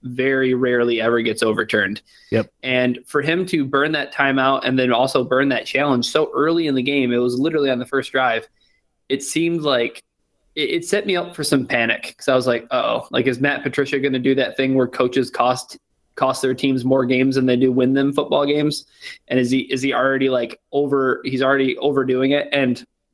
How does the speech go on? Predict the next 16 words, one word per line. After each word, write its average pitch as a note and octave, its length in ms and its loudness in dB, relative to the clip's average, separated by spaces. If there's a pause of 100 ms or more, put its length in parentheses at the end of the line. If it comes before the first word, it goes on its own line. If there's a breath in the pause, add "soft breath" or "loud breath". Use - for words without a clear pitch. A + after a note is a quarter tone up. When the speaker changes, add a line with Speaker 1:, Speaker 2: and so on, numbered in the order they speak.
(580)
Speaker 1:
I C3+ 60 -2
forget E3 280 0
the D3 80 -2
name C#3+ 180 4
of C3 120 0
the, B2 260 0
uh, A#2 180 0
commentator, A#2+ 540 2
but - 140 -2
he's B2 220 -2
the A#2+ 100 2
one A#2+ 180 2
who B2 120 2
does A#2 340 -2
the A#2 80 -10
Madden A2+ 580 -2